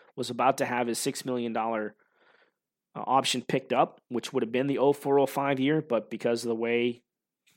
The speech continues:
the, they came out of the C B A, he became an immediate unrestricted free agent. He left, so the team never had the chance to truly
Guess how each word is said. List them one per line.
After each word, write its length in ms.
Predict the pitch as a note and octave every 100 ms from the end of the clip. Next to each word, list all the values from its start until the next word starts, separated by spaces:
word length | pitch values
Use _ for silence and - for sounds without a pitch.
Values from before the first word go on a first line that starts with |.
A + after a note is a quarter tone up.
| _ _
the, 260 | A#2 A2+ G#2
they 100 | -
came 220 | G#2+ B2+ B2
out 140 | A#2+
of 60 | A2
the 60 |
C 120 | -
B 180 | A#2+ A#2+
A, 60 | A#2+
he 80 | A#2+
became 320 | A#2 C3 A#2
an 60 |
immediate 420 | A2 A#2 B2+ B2+ -
unrestricted 540 | A#2+ A#2+ - A#2 -
free 200 | - A2
agent. 240 | A2+ F#2
He 120 | - C#3
left, 200 | A2+ -
so 100 | B2
the 60 |
team 380 | A#2 D#3+ D#3+ C#3+ - - - _
never 240 | B2+ C3+ C#3
had 160 | C#3
the 60 | B2+
chance 300 | - C3 B2
to 80 | G#2+
truly 640 | - - C#3 C3 A#2+ G#2+